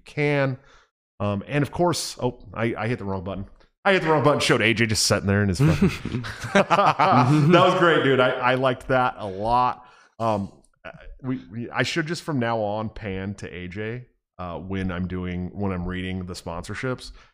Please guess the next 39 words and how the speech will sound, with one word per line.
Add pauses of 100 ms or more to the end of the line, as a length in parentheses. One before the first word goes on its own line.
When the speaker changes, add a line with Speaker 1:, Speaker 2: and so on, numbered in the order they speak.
(180)
Speaker 1:
um,
because
it
was
way
funnier
than
just
looking
at
me. (280)
<laughs>
There's
no
doubt.
I
mean,
I
mean, (340)
like,
seriously,
everybody,
look,
look
at
that. (640)
That's
savage. (100)
Look
at
that. (640)
My
comrade
over
there. (560)
Um,
and
of
course,